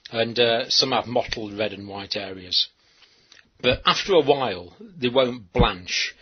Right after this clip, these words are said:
because many of the dermal capillaries have been lost. Actually, an acute deep dermal burn may, but after a while,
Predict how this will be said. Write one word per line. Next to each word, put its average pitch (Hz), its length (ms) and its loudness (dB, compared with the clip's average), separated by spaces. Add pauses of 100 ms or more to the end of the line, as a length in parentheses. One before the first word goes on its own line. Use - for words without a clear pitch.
(320)
because 110 280 -2
many 117 280 -4
of 98 80 -4
the 104 100 -8
dermal 104 380 -4
capillaries 98 460 -8
have 90 120 -12
been 95 180 -14
lost. - 460 -10 (320)
Actually, 135 240 2
an 131 80 4
acute 151 400 0
deep 110 240 -6
dermal 98 380 -6
burn 98 420 -10
may, 113 300 -6
but - 120 -8
after 113 280 -8
a 98 60 -4
while, 92 480 -4